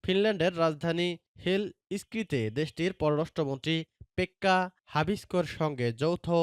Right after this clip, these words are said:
সংবাদ সম্মেলনে এসব কথা বলেন সের্গেই ল্যাভরভ। তিনি বলেন, "আমরা বুঝতে পারি শরণার্থীর সমস্যা ইউরোপীয় ইউনিয়নের জন্য কতটা জটিল হয়ে দাঁড়াবে,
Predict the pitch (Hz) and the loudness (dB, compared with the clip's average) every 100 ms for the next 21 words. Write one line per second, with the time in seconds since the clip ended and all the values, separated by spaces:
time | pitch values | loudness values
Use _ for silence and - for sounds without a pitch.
0 | 165 - - 147 151 185 - 151 131 139 | 2 -2 -4 -2 -2 -4 -4 -2 -2 -2
1 | 165 - 131 127 - 117 120 113 135 147 | -2 -2 -4 -4 -4 -6 -4 -2 0 0
2 | 156 - - - 170 156 160 151 - - | -2 -8 -12 -2 -2 0 -2 -2 -8 -6
3 | 131 123 113 127 95 - _ - 196 214 | -2 0 0 0 0 -8 _ -4 0 2
4 | 160 147 196 156 151 127 131 - 170 165 | 2 0 0 0 0 0 -4 -4 -2 0
5 | 160 160 - _ - 156 160 175 - 156 | 0 0 -4 _ 0 0 2 -2 -4 -6
6 | - 139 123 120 - 135 135 _ - 175 | -4 -4 -4 -2 0 0 0 _ -2 0
7 | 185 175 180 170 - 147 143 139 135 127 | 0 0 -2 0 0 -2 -2 -2 -2 -2
8 | 139 156 196 147 - 123 123 117 139 143 | -2 -2 -2 -2 -2 -2 -2 -2 -4 -2
9 | 175 170 135 117 113 117 104 95 | -4 -4 -2 -2 -2 -2 -2 -6